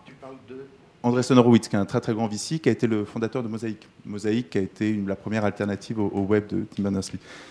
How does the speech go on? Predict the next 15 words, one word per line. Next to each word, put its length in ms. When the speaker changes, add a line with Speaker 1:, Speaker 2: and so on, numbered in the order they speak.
Speaker 2:
Mais, 180
mais 100
cette 300
histoire-là, 920
euh, 640
elle 180
s'est 180
construite, 500
elle 140
a 80
rien, 440
elle 100
a 60
rien 200
d'évident. 500